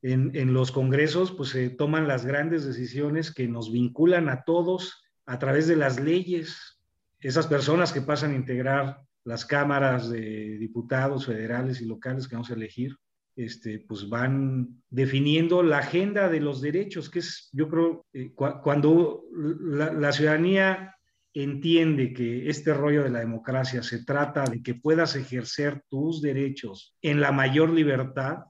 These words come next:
y con las mayores garantías de parte del Estado de no interferir y de poner las condiciones de facto para que efe-, efectivamente lo puedas ejercer, pues ya como que les hace más sentido todo este rollo, ¿no? De la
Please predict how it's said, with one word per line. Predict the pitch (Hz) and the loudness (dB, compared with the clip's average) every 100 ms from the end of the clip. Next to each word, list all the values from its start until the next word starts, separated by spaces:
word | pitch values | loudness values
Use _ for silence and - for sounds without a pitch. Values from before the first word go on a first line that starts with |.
| _ _ - | _ _ -4
y | 135 131 | -4 0
con | 135 | 2
las | 131 123 | 2 2
mayores | 127 131 147 151 139 | 2 4 4 2 2
garantías | 131 127 120 120 147 147 139 135 - _ - | 2 2 0 -2 -2 0 -2 -8 -16 _ -8
de | 117 | -6
parte | 120 139 139 143 | -2 0 2 2
del | 127 120 | 4 2
Estado | 120 - 131 139 135 | 0 -2 -2 0 0
de | 123 | 0
no | 127 143 | 2 2
interferir | 165 160 156 127 127 120 131 143 135 | 0 0 -2 -2 -6 -4 -2 -4 -6
y | 123 | -4
de | 120 120 | -2 -2
poner | 123 120 143 | -2 2 2
las | 160 147 | 2 0
condiciones | 139 123 120 - 135 147 151 147 - - | 0 -2 -2 -4 -4 -2 -4 -6 -12 -12
de | 113 127 | -4 0
facto | 139 139 165 | 0 0 0
para | 123 - | -2 -4
que | 120 110 | -4 -6
efe-, | - 131 - | -8 -10 -8
efectivamente | 127 120 - 151 151 | -6 -6 0 0 2
lo | 147 120 - | 0 0 -4
puedas | 131 147 135 | -2 0 0
ejercer, | 117 113 104 - 147 - - | -4 -10 -14 -12 -12 -12 -4
pues | 139 | 2
ya | 170 | 4
como | 185 165 | 4 2
que | 135 | 2
les | 139 151 | 0 0
hace | 151 156 | 2 0
más | 156 143 | -2 -2
sentido | 135 127 139 131 120 | -6 -6 -4 -4 -2
todo | 127 | -4
este | 123 - 117 | -4 -4 -6
rollo, | 117 117 113 | -4 -4 -4
¿no? | 101 165 | -8 -8
De | 170 | -10
la | 98 | -10